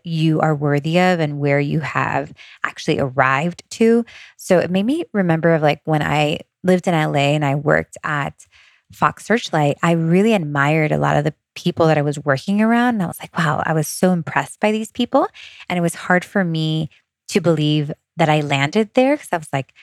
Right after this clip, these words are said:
"How did this, like, little Miami girl, like, sneak in through the back door <laughs> to working at this company and being around these, like, really inspiring people, really smart people?" But,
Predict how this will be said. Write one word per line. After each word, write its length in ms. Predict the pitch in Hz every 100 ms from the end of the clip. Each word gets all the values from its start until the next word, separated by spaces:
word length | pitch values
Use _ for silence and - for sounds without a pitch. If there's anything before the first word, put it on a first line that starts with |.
| _
"How 120 | - 247
did 80 | 269
this, 140 | 254
like, 160 | 202 165
little 160 | 180
Miami 360 | 180 160 180 180
girl, 220 | 151 147
like, 180 | 139 139
sneak 360 | - 180 180 180
in 160 | 170
through 120 | 151 156
the 80 | 147
back 240 | 151 165
door 380 | 160 170 139 175
<laughs> 260 | 247 190
to 120 | - 190
working 380 | 160 180 196 175
at 100 | 160
this 120 | 160
company 480 | - 165 165 240 320
and 160 | 226 165
being 160 | 160
around 220 | 156 151 151
these, 160 | 156
like, 140 | 156 -
really 200 | 156 156
inspiring 520 | 160 - 156 160 156
people, 340 | - - 233
really 180 | 240 175
smart 300 | 165 160 160
people?" 340 | - - - - - - - -
But, 320 | 185 202 180